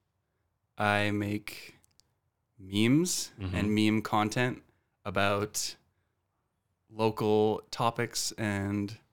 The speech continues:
Speaker 1: things in British Columbia, uh, which has grown from, uh,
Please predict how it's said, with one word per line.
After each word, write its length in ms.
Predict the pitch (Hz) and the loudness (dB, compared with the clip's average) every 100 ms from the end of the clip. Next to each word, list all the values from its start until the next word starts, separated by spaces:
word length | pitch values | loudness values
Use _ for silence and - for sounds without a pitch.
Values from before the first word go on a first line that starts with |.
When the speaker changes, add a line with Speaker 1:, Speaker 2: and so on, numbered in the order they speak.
| _ _ - | _ _ -8
Speaker 1:
things 560 | 131 123 120 117 110 - | -4 0 0 -2 -6 -10
in 340 | - 107 104 104 | -4 -2 -2 0
British 300 | 113 110 - | 0 0 -2
Columbia, 580 | 113 110 120 131 151 151 _ _ _ _ _ - | -2 -2 0 0 -2 -6 _ _ _ _ _ -6
uh, 560 | 101 98 101 101 101 - _ _ _ | -2 -2 -2 -4 -6 -10 _ _ _
which 420 | 107 107 - - - | -6 -2 -2 -4 -6
has 180 | 107 104 | -8 -4
grown 400 | 107 107 107 110 | 0 2 2 0
from, 500 | - 107 104 104 104 _ _ _ _ _ _ 101 | -2 -2 -2 -4 -8 _ _ _ _ _ _ -10
uh, 520 | 98 - - - | -8 -8 -10 -12